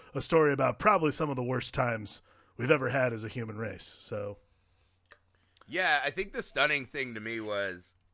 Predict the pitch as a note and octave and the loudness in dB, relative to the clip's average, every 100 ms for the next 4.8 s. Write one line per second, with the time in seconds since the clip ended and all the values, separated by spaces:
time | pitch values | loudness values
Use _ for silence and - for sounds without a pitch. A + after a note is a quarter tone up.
0 | _ _ - C3 D#3 C#3+ F3+ G3+ - D3+ | _ _ -12 2 6 8 8 4 -4 -4
1 | D3 D3 B2 B2+ A#2+ A#2 A#2+ A#2 B2 C#3 | -4 -4 -4 -2 0 -2 0 0 2 0
2 | C3+ B2 A2+ A2 G#2+ G#2 - G#2 B2+ B2+ | 0 0 2 2 2 0 -4 0 2 2
3 | A#2+ B2 A#2 A2 - A#2+ A2+ G#2 G#2 - | 0 0 -2 -4 -8 -6 -6 -6 -12 -8
4 | G2+ G2+ - B2+ B2+ A#2+ A#2 | -8 -6 -2 -2 -2 -4 -6